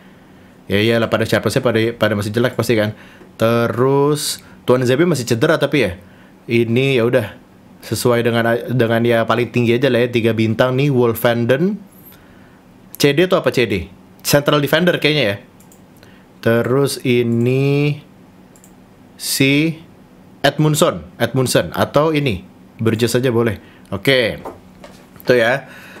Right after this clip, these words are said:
Terus wingback kiri, wingback kiri. Uh, gila, tiga setengah bintang. Leif Davis. Dia itu, ya bener, left wingback.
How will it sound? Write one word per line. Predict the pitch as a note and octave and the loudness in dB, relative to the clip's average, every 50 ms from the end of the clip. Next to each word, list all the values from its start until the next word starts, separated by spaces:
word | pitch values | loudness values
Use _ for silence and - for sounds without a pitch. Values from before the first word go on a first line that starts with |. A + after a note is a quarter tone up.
| - - - - | -20 -20 -4 0
Terus | B2+ B2+ B2+ C3 C#3+ D#3 E3 D#3+ D#3 B2+ G#2+ - - - - - - - - | 2 4 4 2 2 2 2 2 2 0 0 -2 -6 -10 -10 -14 -18 -6 -2
wingback | - B2+ C#3 C#3+ C#3+ C#3+ D3 D3 - E3+ | 0 2 2 2 2 0 0 0 0 0
kiri, | F#3+ F#3+ G3 D#3 A#2+ G#2+ | 2 2 2 0 0 0
wingback | A#2 B2 B2+ B2+ B2+ B2 | 0 0 0 0 0 0
kiri. | - D#3 D3+ D3+ E3 D#3 B2+ G2+ F2 D#2 - - - - - | 0 0 0 2 2 0 0 0 -4 -6 -10 -16 -20 -8 -2
Uh, | - F3+ D#3 C3+ A2+ | 0 0 0 0 0
gila, | A2+ C3 D#3 D3+ | 0 0 2 2
tiga | C3 - C3+ A#2+ C3+ | 0 0 0 0 0
setengah | B2 - - C3 C3 B2+ B2+ | 0 2 2 2 2 2 0
bintang. | C#3+ D#3 E3 F#3+ D3+ A2 F#2 F2 G2 | 0 0 2 0 0 0 -2 -4 -2
Leif | A2 C3 D3+ D#3 D3+ | 0 2 2 0 0
Davis. | - B2+ C#3+ D#3 E3 - G#3 C#3 - - - - - - - - - - - - - - - - - - - | 0 2 2 2 2 2 0 0 -2 -4 -10 -14 -18 -20 -20 -20 -20 -20 -20 -20 -20 -20 -20 -20 -20 -14 -4
Dia | - B2+ C#3 C3+ C#3+ | 0 2 2 4 2
itu, | C#3 C3 - - - E3+ F3 F3 F3+ F3+ F3+ F3+ - - - - - - - - - - - - - - - - - - - - | 0 -2 -2 0 2 4 4 4 4 2 2 0 -2 -6 -12 -20 -20 -20 -20 -20 -20 -20 -20 -20 -20 -20 -20 -20 -20 -20 -8 -2
ya | - C#3 C#3 C3 A2+ | 0 0 0 2 0
bener, | C3 C3 D#3 E3 D#3+ - - - | 0 0 2 0 -2 -4 -4 -2
left | A#2+ A#2 - | -2 0 0
wingback. | C#3 D3+ D#3+ E3 - - | 0 0 0 0 -2 -6